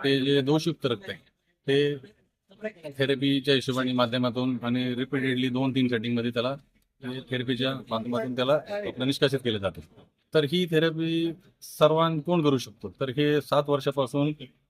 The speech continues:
वृद्ध माणसांसाठी सुद्धा ही खूप, अ, प्रभावी आणि कार्य-, कार्यशाली पद्धत आहे. तसंच पेन आणि इन्फ्लेमेशन, ज्या ज्या आजारांमध्ये सूज आहे आणि दुखणं ज्याचं आहे, sciatica आहे, सांधेवात आहे आणि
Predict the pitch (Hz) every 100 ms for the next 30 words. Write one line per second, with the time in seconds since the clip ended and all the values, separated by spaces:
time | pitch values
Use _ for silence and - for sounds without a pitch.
0 | _ 120 131 135 147 139 135 127 131 131
1 | 131 120 139 143 - - 127 131 123 156
2 | 151 135 131 123 117 127 135 135 131 127
3 | 127 123 117 - - 117 123 123 139 127
4 | 131 120 123 120 - 110 123 131 123 131
5 | _ _ _ _ - 147 170 151 - -
6 | 160 165 170 156 160 156 147 139 123 110
7 | 98 117 139 151 143 143 143 143 143 143
8 | 131 156 131 120 110 110 127 151 - _
9 | _ _ - 110 147 151 139 123 113 107
10 | 90 85 82 _ - 123 120 117 117 107
11 | 104 98 110 110 113 107 104 90 90 87
12 | _ _ _ _ 107 117 127 127 127 127